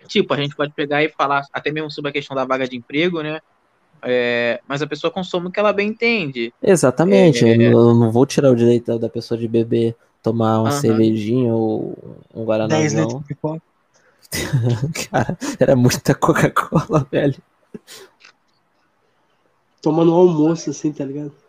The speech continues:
Speaker 2: Nossa, almoço, janta, café da tarde, café da manhã.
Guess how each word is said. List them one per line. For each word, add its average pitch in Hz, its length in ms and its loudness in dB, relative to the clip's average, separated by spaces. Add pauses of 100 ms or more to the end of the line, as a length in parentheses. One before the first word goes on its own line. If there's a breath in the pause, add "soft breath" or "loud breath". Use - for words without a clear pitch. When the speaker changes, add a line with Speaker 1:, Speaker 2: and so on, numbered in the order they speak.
Speaker 2:
Nossa, 131 400 -10
almoço, 135 560 2
janta, 117 720 -4
café 120 240 -10
da 120 160 -6
tarde, 120 560 -6
café 110 240 -4
da 120 100 -2
manhã. 117 480 -4